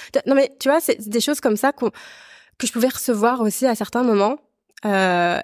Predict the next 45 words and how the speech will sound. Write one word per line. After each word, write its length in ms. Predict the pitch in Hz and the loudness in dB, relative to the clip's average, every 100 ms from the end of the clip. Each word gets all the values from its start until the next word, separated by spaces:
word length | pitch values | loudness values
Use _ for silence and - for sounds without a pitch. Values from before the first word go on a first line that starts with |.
| - | -2
et 60 | |
d'autres 320 | 214 277 - 233 | 2 0 2 2
où 220 | 202 196 | 2 2
c'était 320 | 208 196 185 | 0 2 2
ultra 280 | 180 - 190 | 0 -2 -2
gratifiant, 360 | 185 - - 233 | -2 -4 0 0
on 40 | |
me 40 | |
disait, « 160 | 196 196 | 2 0
Mais 60 | 190 | -2
tu 100 | - | -4
fais 60 | 190 | -8
plein 120 | 190 | -6
de 40 | |
trucs, 160 | - 220 | -6 -8
c'est 100 | 196 | -6
génial. 320 | 175 190 214 - - - - 196 | -2 0 -2 -4 -14 -20 -8 -2
Euh, 840 | 180 175 170 170 147 - - - - | 2 2 4 2 0 -2 -4 -4 -2
t'as 80 | 214 | -2
monté 200 | 190 214 | -2 -2
ta 140 | 175 | 0
marque, 220 | 190 - | 0 -2
tout 60 | - | -4
ça. » 140 | 233 - | -4 0
Mais 260 | 214 202 190 - _ _ _ - | 0 0 -2 -14 _ _ _ -2
donc, 160 | 233 226 | 0 0
du 80 | 247 | 2
coup, 80 | |
en 60 | 330 | 2
fait, 120 | 302 | 2
j'avais 160 | 277 220 | 2 0
tendance 300 | 226 233 233 | -2 -2 -4
un 80 | 220 | -6
peu 80 | 233 | -6
à 40 | |
clôturer 320 | 233 214 202 | -6 -8 -8
tout 80 | - | -8
ça, 120 | 208 - - 233 - | -14 -16 -20 -16 -4
à, 220 | 214 - | 0 0
à 60 | 214 | 0
fermer 280 | 226 226 226 | 0 2 0
tout 100 | 202 | -4
ça. 200 | 185 - - | -6 -8 -2
Et, 300 | 226 226 220 | 2 4 4
euh, 600 | 214 208 202 196 190 | 4 2 2 2 0